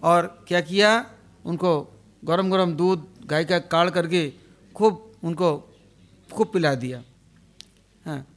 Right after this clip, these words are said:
बोले, "हमारा ये मनोरथ है, काल, हाँ, गंगा सागर का मेला है, तो हमें गंगा जी में स्नान करना है, हमें चलना है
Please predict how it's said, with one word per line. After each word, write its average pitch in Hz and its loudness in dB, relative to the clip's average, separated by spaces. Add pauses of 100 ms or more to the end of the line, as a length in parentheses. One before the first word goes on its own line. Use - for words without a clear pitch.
बोले, 180 4
"हमारा 190 4
ये 196 6
मनोरथ 190 2
है, 220 4 (960)
काल, 175 2 (680)
हाँ, 143 -6 (1900)
गंगा 160 0
सागर 165 -2
का 165 0
मेला 143 -2
है, 127 -8 (840)
तो 180 2
हमें 185 2
गंगा 160 2
जी 156 -2
में 220 -2 (180)
स्नान 139 -4
करना 123 -10
है, 117 -16 (500)
हमें 170 -2
चलना 143 -2
है 120 -6